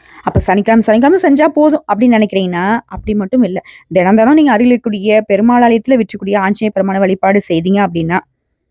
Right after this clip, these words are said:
அவர் வழிபாடு செஞ்சுட்டு அன்றாட வேலைகளை செய்து வந்தால் வெற்றி மீது வெற்றி வரும். அதே போல பதிமூன்று முடிச்சுகள் இருக்கக்கூடிய அனுமன் விரத கயிறை உங்க கையில கட்டிக்கிட்டீங்க அப்படின்னா எல்லா முயற்சிகளும் இடையூறு இல்லாமல் நிறைவேறும்.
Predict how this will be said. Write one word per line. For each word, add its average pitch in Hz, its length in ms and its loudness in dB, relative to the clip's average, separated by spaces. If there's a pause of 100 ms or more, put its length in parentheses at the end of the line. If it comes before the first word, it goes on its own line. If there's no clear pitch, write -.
(180)
அவர் 185 120 -2
வழிபாடு 233 400 2
செஞ்சுட்டு 247 420 2 (420)
அன்றாட 226 380 2
வேலைகளை 214 280 2
செய்து 202 320 0
வந்தால் 185 420 -2
வெற்றி 208 480 -4
மீது 208 300 -2
வெற்றி 202 340 -4
வரும். 175 220 -6 (920)
அதே 190 260 0
போல 233 200 2 (760)
பதிமூன்று 277 720 2
முடிச்சுகள் 247 520 0
இருக்கக்கூடிய 196 420 -4 (260)
அனுமன் 302 500 4
விரத 214 300 0
கயிறை 175 320 -2 (200)
உங்க - 180 -18
கையில 190 240 -2
கட்டிக்கிட்டீங்க 208 500 -2
அப்படின்னா 180 300 -2 (720)
எல்லா 226 360 4 (140)
முயற்சிகளும் 226 640 2
இடையூறு 269 540 2
இல்லாமல் 220 600 -2
நிறைவேறும். 175 580 -4